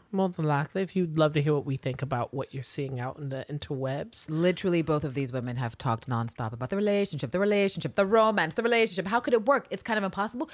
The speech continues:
Speaker 2: The issue is, how do we make it work? How do we make it work, though? There's attraction. It's sexual. It's obvious. So, yeah, guys,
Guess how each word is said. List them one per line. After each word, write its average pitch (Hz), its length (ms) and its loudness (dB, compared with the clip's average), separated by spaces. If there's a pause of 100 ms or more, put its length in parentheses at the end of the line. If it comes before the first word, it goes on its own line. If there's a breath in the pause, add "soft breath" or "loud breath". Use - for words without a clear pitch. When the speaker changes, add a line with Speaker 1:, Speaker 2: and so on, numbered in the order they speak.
(120)
Speaker 2:
The - 120 -2
issue 349 140 -2
is, 320 100 -2
how 294 120 -2
do 320 60 0
we 311 100 0
make 311 180 -4
it 302 80 -4
work? 359 200 -6
How - 40 -18
do 311 60 -6
we 311 80 -6
make 330 100 -8
it 302 80 -12
work, 370 120 -10
though? 247 100 0 (160 loud breath)
There's 262 120 -6
attraction. 277 440 -6 (140 loud breath)
It's 240 180 0
sexual. 247 360 0 (100)
It's 294 180 4
obvious. 233 420 0 (220 loud breath)
So, 214 460 0 (180)
yeah, 226 180 -2
guys, 208 400 -4